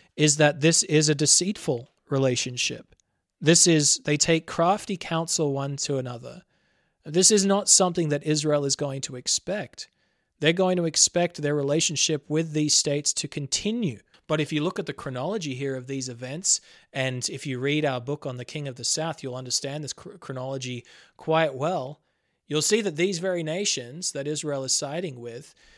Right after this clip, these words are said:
they will fight against the King of the South. They will fight against a radical Islamic empire that, that Iran is trying to build,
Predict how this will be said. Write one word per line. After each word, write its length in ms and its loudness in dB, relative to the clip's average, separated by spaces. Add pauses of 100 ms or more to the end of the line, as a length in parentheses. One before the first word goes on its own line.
(240)
they 600 2
will 360 4
fight 360 -2
against 360 -6
the 80 -14
King 220 -14
of 60 -14
the 80 -10
South. 440 -6
They 160 -4
will 280 2
fight 320 -2
against 460 -8
a 80 -12
radical 460 -8
Islamic 600 -8
empire 640 -8
that, 340 -4
that 160 -6
Iran 360 -6
is 100 -8
trying 240 -12
to 80 -12
build, 400 -8